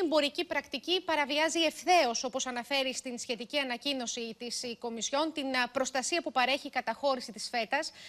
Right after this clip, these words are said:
Η φέτα είναι pop, είναι δηλαδή προϊόν πιστοποιημένης ονομασίας προέλευσης.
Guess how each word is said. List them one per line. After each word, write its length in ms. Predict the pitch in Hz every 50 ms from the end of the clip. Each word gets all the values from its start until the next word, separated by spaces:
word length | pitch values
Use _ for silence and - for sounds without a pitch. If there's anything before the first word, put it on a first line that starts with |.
| - - -
Η 100 | - 277
φέτα 200 | - 311 311 311
είναι 160 | 294 285 277 269 -
pop, 320 | 254 247 277 294 - 302
είναι 180 | 294 285 294 294
δηλαδή 460 | 240 247 247 240 233 247 285 277 269 -
προϊόν 540 | - 277 254 247 254 262 277 277 262 226 196 - _
πιστοποιημένης 960 | - 262 - - 262 240 - 254 240 240 247 269 285 285 262 240 226 - - - -
ονομασίας 560 | 240 247 240 240 226 214 - 277 254 240 -
προέλευσης. 580 | - 240 220 220 220 233 233 - 311 330 -